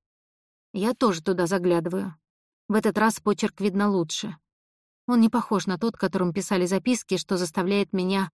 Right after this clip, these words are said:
подозревать Оливию. Скорее всего, это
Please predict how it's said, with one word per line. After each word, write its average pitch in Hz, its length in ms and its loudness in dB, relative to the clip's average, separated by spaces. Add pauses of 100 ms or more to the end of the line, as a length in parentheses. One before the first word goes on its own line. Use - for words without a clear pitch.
подозревать 190 640 2
Оливию. 180 560 0 (920)
Скорее 214 440 0
всего, 220 420 0
это 214 320 -2